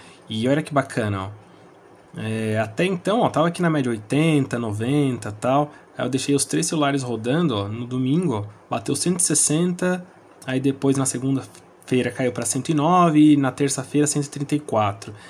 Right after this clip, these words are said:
Então, assim, tem um detalhezinho aqui que eu percebi, é, que o, que o YouTube, ele não conta, né, as views certinha. É, acho que de tempo em tempo ele meio que renova a contagem, eu não, eu não entendi direito, mas assim, funciona.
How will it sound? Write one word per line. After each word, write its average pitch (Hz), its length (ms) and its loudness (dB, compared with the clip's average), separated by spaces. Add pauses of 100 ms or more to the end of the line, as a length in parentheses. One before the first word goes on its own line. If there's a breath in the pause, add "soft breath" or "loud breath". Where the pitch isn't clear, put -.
(160 loud breath)
Então, 160 160 2
assim, 131 380 2 (100)
tem 185 200 4
um 202 80 2
detalhezinho 139 600 2
aqui 131 140 -4
que 135 80 -6
eu 120 40 -8
percebi, 127 680 -2 (340 loud breath)
é, 117 520 -4
que - 280 -2
o, 117 1000 2
que 135 100 0
o - 20 6
YouTube, 147 280 4
ele 160 100 6
não 175 240 2 (180)
conta, 175 460 2
né, 117 240 -2
as 113 260 -2
views 127 280 2
certinha. 156 760 2 (460 loud breath)
É, 110 240 -2
acho 107 120 -4
que 135 100 -2
de 123 100 -2
tempo 175 220 6
em 147 80 6
tempo 151 200 4
ele 156 80 6
meio 143 140 6
que 143 140 2
renova 123 680 4
a 104 40 -2
contagem, 127 480 0
eu 170 40 4
não, 180 220 4
eu 196 100 4
não 202 80 6
entendi 202 300 0
direito, 156 420 4
mas 135 120 2
assim, 131 340 2 (560 loud breath)
funciona. 190 640 4